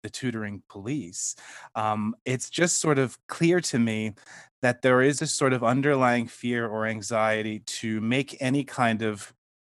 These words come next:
negative post public, um, for fear of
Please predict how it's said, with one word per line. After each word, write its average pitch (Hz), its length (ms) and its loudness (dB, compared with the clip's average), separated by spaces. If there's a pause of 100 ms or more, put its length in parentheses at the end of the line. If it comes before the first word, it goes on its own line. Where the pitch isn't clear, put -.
(120)
negative 147 500 4
post 117 360 -2
public, 113 720 -2 (460)
um, 110 300 2
for 120 180 -4
fear 127 380 2
of 110 360 -2